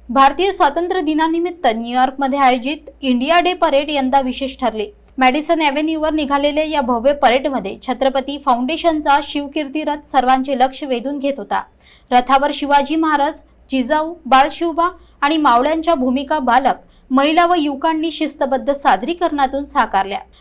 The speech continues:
ढोल ताशा पथकातील पन्नासहून अधिक वादकांच्या तालावर परेड मार्ग दणाणला, तर दिग्दर्शक संदेश रेड्डी यांच्या रुद्र डान्स अकॅडमीच्या कलाकारांनी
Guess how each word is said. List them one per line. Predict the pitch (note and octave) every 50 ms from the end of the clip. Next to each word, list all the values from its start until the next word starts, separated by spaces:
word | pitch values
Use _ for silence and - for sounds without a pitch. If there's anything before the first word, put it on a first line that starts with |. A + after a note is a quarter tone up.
| _ _ -
ढोल | B3 C4+ C4+ C#4+ D#4 C#4+
ताशा | D#4+ D4 D4 D4 D#4+
पथकातील | D#4+ D#4 D4 C#4+ C#4+ - D#4 D4 D#4 E4 E4+
पन्नासहून | E4+ - D4 C4 A#3+ B3+ C#4+ D#4+ D#4+ - D#4 D4+ D#4 E4+ E4+ E4
अधिक | - B3 B3+ B3 D#4+ D#4+ D4+
वादकांच्या | C#4 A#3 A3 G3+ C#4 D4+ - D#4+ D#4+ D#4+ - D#4 D#4+
तालावर | D#4+ A3+ A3 A#3+ C4 B3+ A#3+ B3+ C#4
परेड | C4+ C#4 C4 A3+ A3+ A3+ A3+ A#3
मार्ग | A#3+ B3+ C4 C4+ C4+ C4 B3+
दणाणला, | A#3+ A#3+ B3 A#3 A3+ G#3 G3+ G3+ G#3 - - - _ _ _ -
तर | - C#4+ A#3
दिग्दर्शक | G#3+ B3+ C4+ C4 B3 D4 D#4 D#4+ D#4+ - - F4+ F4 F4
संदेश | - - D4 B3+ B3+ B3+ D4+ D4 -
रेड्डी | D4+ B3+ C4+ C#4+ C4 B3 A3+ F#3+ G3+
यांच्या | A#3+ B3 A#3+ B3 B3 - C#4 C#4 C#4+
रुद्र | C#4 C4 B3 A3 C4+ D4+
डान्स | D#4 C4 C#4+ C#4+ C#4+ D#4 D4+ D#4
अकॅडमीच्या | C#4+ A#3 - C4+ C4+ B3+ C#4 C#4 C#4+ D#4 D4+ - - C#4+ C#4+
कलाकारांनी | C#4+ D4 C4 A3 A#3 A#3+ A#3+ C4 B3+ C#4 D4+ D4 B3+ F#3+ -